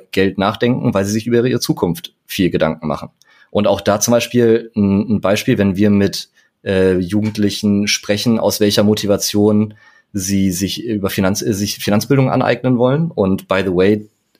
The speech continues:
ähm, dreiundneunzig Prozent der Jugendlichen wollen sich mehr Finanzbildung aneignen. Das ist ein riesiges Thema. Äh, dann ist einer der Hauptgründe, äh, dass sie Sorge haben, dass sie, äh, sich ihre Mietwohnung nicht richtig leisten können.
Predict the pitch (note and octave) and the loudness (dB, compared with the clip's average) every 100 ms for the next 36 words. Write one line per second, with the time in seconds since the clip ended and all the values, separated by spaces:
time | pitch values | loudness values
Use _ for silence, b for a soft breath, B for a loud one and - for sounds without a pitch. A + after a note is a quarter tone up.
0 | F#2 F2+ F2+ F2+ F2+ F2+ F2 E2+ G2 G#2+ | -2 2 4 4 2 2 0 0 0 -2
1 | G#2 - - G2+ G2 G#2 G#2 F#2+ F2+ G2 | -4 -8 -2 -2 0 0 -2 -2 -2 0
2 | G2 G2 F#2+ F#2+ A#2+ B2 A2 G2+ G2 C3 | 0 0 -2 0 2 0 -4 -4 -2 -2
3 | G#2+ G2+ F2 D#2+ F2 G2 C3 - G#2 G2 | 0 0 0 -2 -2 -2 -6 -6 -6 -4
4 | G2+ G#2 - G2+ C3 C3+ b b b - | -6 -6 -2 0 -2 -4 b b b -2
5 | G2 G2 F#2 G2+ - - B2 A#2+ G2 A#2+ | 2 2 2 0 0 -2 0 2 0 -2
6 | - A2 B2 C3+ A#2 - - _ _ - | -2 0 2 2 0 -6 -20 _ _ -2
7 | G#2+ G#2 G#2+ - G#2+ F#2+ G2+ C3+ B2 F#2+ | 0 2 0 -2 -4 0 2 2 0 0
8 | F#2+ F#2+ B2 E3+ b b b _ - G#2 | 0 2 0 -2 b b b _ -2 -2
9 | - A2+ A#2 A#2+ B2 B2 _ _ _ - | 0 2 4 4 2 -6 _ _ _ -18
10 | - G2+ F#2+ G2 A2+ G#2 A#2 C#3 G2 F2 | -6 -2 -2 -2 0 2 2 2 0 2
11 | E2 D#2+ - E2 E2 D#2 D2 D2+ D#2+ C#2+ | 0 -2 -6 -8 -8 -4 -4 -4 -8 -10
12 | D#2 D2+ | -10 -10